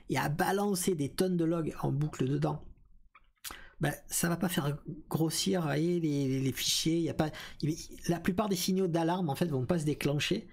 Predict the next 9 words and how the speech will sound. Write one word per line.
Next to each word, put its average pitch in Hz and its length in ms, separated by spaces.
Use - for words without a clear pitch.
alors 165 220
que 165 100
tout 240 580
va 147 140
être 151 120
corrompu 175 400
petit 165 260
à 151 60
petit. - 280